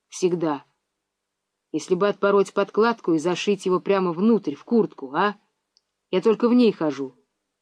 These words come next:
Даже сплю, когда в бараке не топят. Зашей. Ты умеешь». Олег достал ножницы, нитки с иглой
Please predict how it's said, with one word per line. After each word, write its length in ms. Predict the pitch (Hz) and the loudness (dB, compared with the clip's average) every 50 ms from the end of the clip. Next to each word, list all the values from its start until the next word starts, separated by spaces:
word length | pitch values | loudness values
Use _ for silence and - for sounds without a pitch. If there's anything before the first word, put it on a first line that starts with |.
| _ _ _ _ _ _ | _ _ _ _ _ _
Даже 200 | 190 214 208 190 | -2 0 0 -2
сплю, 380 | - - - 196 214 247 233 | -4 -4 0 2 2 2 2
когда 320 | - 185 185 175 160 190 185 | 2 0 -2 0 0 0 0
в 60 | 170 | 2
бараке 420 | 156 190 196 202 185 165 - - | 0 0 0 0 -2 -2 -4 -6
не 120 | 170 170 160 | -6 -6 -4
топят. 440 | - 170 156 143 - 139 _ _ _ _ _ _ _ _ _ _ _ _ | -2 -2 -2 -2 -4 -16 _ _ _ _ _ _ _ _ _ _ _ _
Зашей. 640 | _ 156 190 208 202 - 240 233 208 160 139 143 _ _ _ _ _ _ _ _ _ _ _ _ _ _ _ _ | _ -4 -4 -4 -2 0 2 2 2 2 0 -6 _ _ _ _ _ _ _ _ _ _ _ _ _ _ _ _
Ты 100 | 196 202 | 2 2
умеешь». 640 | 196 190 208 214 214 190 156 139 - - - _ _ _ _ _ _ _ _ _ _ _ _ _ _ _ _ _ _ _ _ _ _ _ _ _ _ _ _ | 4 4 4 4 4 4 2 -2 -6 -14 -16 _ _ _ _ _ _ _ _ _ _ _ _ _ _ _ _ _ _ _ _ _ _ _ _ _ _ _ _
Олег 340 | - 190 208 240 277 233 196 | 0 2 4 4 4 2 2
достал 400 | 170 190 175 - _ 196 185 185 | 0 -2 -2 0 _ -2 0 2
ножницы, 640 | 190 202 233 269 269 233 254 247 226 - - 214 | 2 4 4 4 4 2 0 0 0 0 0 0
нитки 340 | 214 220 247 240 - - 196 | 2 2 2 0 0 -4 -4
с 140 | - - 196 | -2 -2 -4
иглой 500 | 180 165 180 196 220 262 262 254 233 | -2 0 2 2 4 4 2 0 -2